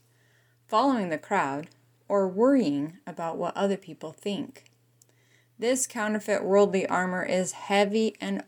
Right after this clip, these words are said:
awkward to do battle in because man's opinions are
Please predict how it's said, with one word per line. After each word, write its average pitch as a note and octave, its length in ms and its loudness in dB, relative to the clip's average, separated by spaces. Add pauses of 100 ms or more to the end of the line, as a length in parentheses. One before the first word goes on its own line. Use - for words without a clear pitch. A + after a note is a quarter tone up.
(140)
awkward F#3 640 4
to - 100 -14
do F#3 160 0
battle G#3 420 2
in D3+ 280 0 (420)
because A#3 320 2
man's B3 360 4
opinions B3+ 580 2
are C4+ 220 2